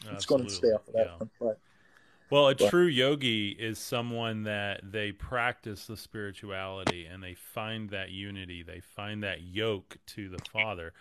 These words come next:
Speaker 2: That's what yoga means. It's the yoke, the unity to the truth and to the divine,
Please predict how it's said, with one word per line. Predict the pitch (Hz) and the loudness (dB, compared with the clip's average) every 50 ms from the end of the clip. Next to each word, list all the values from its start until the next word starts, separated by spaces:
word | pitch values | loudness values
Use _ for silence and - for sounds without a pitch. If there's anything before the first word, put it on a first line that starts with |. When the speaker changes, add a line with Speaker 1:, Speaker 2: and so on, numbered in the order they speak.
| - _ _ - | -20 _ _ -6
Speaker 2:
That's | 139 139 - | -6 -4 -4
what | 151 123 104 | -4 -4 -2
yoga | 110 117 120 113 110 104 | 0 0 0 0 -2 -4
means. | 104 113 113 110 104 92 95 | -4 -4 -6 -6 -6 -8 -10
It's | 92 - - - | -14 -14 -14 -12
the | 101 92 | -10 -10
yoke, | 90 90 95 104 104 98 90 - - - | -8 -6 -4 -4 -4 -4 -6 -10 -14 -12
the | 95 92 | -12 -10
unity | 90 92 101 107 107 101 95 90 90 87 87 87 - _ _ _ _ _ _ - | -8 -8 -8 -8 -6 -6 -6 -6 -8 -10 -12 -14 -16 _ _ _ _ _ _ -10
to | - - 131 120 117 107 | -4 -2 0 0 0 0
the | 92 104 98 | -2 -6 -8
truth | - - - 123 117 110 107 104 - - | -8 -8 -6 -4 -4 -4 -4 -6 -8 -10
and | 98 95 95 - | -12 -12 -12 -14
to | - - 110 110 104 | -12 -10 -8 -8 -6
the | 92 95 90 | -6 -8 -10
divine, | 87 90 85 87 92 98 110 110 98 85 80 82 85 82 | -12 -12 -12 -12 -10 -10 -10 -10 -10 -12 -12 -14 -16 -18